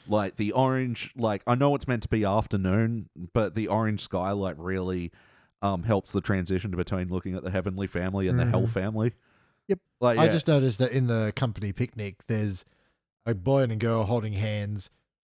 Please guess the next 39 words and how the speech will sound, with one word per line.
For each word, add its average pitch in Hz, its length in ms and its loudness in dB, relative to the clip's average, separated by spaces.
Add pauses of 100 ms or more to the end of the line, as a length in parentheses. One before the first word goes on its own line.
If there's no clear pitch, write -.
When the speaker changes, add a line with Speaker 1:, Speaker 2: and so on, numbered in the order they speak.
(120)
Speaker 3:
They're 131 100 0
supposed 175 220 0
to 147 60 2
be 123 60 4
running 104 640 -2
up 113 180 -4
the - 80 -10
path, 104 540 -4 (340)
but 117 80 -6
they've 123 120 2
just 135 180 0
done 143 80 -2
Speaker 1:
Yeah. 104 80 2
Speaker 3:
the 98 80 -2
thing 135 160 2
where 123 80 -2
they 117 120 0
put, - 280 -8
they've 107 200 -10
stuck, - 220 -6
like, 107 120 -6
a 101 60 -4
pin 120 400 -2
in 104 140 2
the 110 80 -2
middle 113 180 -2
of 104 80 -4
the 104 60 -6
boy 107 160 -4
and 104 120 -6
the 104 40 -6
girl, 104 200 -4
and 104 100 -8
they're 107 80 -2
just 107 180 -6
tittering 117 400 -4
back 110 180 -6
and 104 160 -8
forth 117 360 -4